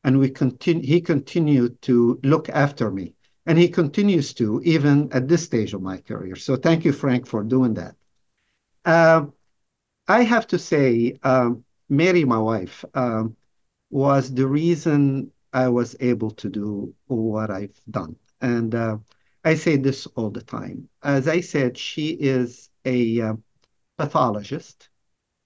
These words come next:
and she chose also the academic route. She currently serves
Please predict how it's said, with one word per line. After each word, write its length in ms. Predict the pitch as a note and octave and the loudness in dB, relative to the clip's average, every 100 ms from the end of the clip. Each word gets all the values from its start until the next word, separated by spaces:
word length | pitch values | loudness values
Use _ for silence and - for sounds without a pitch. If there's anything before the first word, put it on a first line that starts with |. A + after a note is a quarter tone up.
| _ - | _ -2
and 400 | C3 B2 B2 A#2 | 0 2 2 -2
she 680 | - D#3 D3+ C#3+ C#3 C#3 - C#3+ | -6 -2 2 4 4 0 -4 -8
chose 420 | - E3 D3 C#3+ | -4 0 2 0
also 580 | - E3 G#3 - G#2+ G#2 | -2 -2 -2 -6 -6 -6
the 200 | G#2+ B2+ | -6 -6
academic 580 | B2 - A2+ A2+ A2 A2+ | -8 -4 -2 -2 -4 -6
route. 380 | F#2+ F#2 C3+ E3+ | -8 -6 -8 -12
She 360 | - - B2+ A2+ | -16 -8 -6 -6
currently 720 | - C3 C3 C3 - C#3+ C#3 | -6 -4 -4 -6 -2 0 0
serves 720 | - - A#2+ G#2 G#2+ A2 - | -4 -6 -6 -4 -8 -12 -20